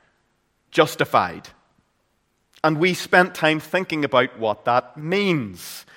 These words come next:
To be justified means essentially to be made right with God. To be justified in a court of law is to be declared not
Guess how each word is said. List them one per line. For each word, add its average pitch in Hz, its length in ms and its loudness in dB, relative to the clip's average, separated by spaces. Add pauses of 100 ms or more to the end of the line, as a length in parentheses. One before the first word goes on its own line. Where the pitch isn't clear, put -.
(480)
To 185 100 0
be 180 460 4 (400)
justified 147 1000 2 (280)
means 151 440 0
essentially 151 680 0
to 151 160 -6
be 151 460 0 (240)
made 151 580 4 (160)
right 120 360 -2 (120)
with 127 280 0
God. 196 440 6 (1000)
To 160 80 -4
be 160 120 4
justified 180 840 4
in 139 80 2
a 135 40 2
court 160 440 -2
of 131 120 -2
law 143 440 4
is 165 200 0
to 143 120 -6
be 135 120 -2
declared 139 760 6 (320)
not 156 580 6